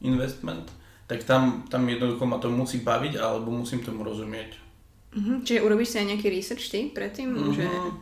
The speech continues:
Speaker 1: hej.
Speaker 2: čo to
Speaker 1: Urobím si research, aj keď na tie researchy ja veľmi moc nedávam,
Speaker 2: Mhm.
Speaker 1: nakoľko, nak-, fakt som si všimol, môžeš urobiť neviem aký research a môže byť ten tvoj biznis aj desaťkrát na trhu,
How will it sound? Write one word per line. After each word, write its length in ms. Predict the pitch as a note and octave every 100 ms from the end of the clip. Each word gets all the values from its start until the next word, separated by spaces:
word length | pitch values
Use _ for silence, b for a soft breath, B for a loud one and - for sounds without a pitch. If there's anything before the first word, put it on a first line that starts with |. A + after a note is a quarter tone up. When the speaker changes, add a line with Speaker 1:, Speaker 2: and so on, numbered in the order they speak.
| - -
Speaker 1:
hej. 200 | C#3 A#2+ A#2
Speaker 2:
čo 100 | A3
to 20 | G#3+ B B
Speaker 1:
Urobím 320 | - F#3 G3
si 160 | E3 C3
research, 400 | C#3 - E3 -
aj 160 | B2+
keď 140 | B2 B2+
na 100 | C3
tie 160 | C#3
researchy 400 | B2+ B2 D#3 -
ja 80 | C3
veľmi 320 | B2 C3+ B2
moc 240 | A#2+ B2 A#2+
nedávam, 480 | A2 G#2+ A#2 C#3 C#3+ -
Speaker 2:
Mhm. 300 | G#3 B3 D4 -
Speaker 1:
nakoľko, 460 | A2+ B2+ A#2 B2 A#2 A#2 A#2 A#2
nak-, 240 | A#2 A2+ - -
fakt 260 | - C3+ B2+
som 200 | C3 A2+
si 260 | - A#2+
všimol, 640 | G#2+ - A#2+ A2+ A2+ C3+ D3+ B B
môžeš 500 | - A#2+ C3+ C3 A2+
urobiť 360 | B2+ A#2+ A#2+ A#2
neviem 220 | B2+ C3 A#2
aký 220 | G#2+ A2
research 400 | G#2+ - C#3 -
a 80 | A#2
môže 440 | A#2+ C#3+ C#3+ A#2+
byť 260 | A2+ A2 - - - - -
ten 180 | - A#2+
tvoj 200 | - B2+
biznis 320 | A#2 A#2+ A#2+ A2+
aj 260 | A2+ A2
desaťkrát 440 | C3 C3 D3 A2+ A2
na 120 | A2
trhu, 380 | A2 A2+ D3+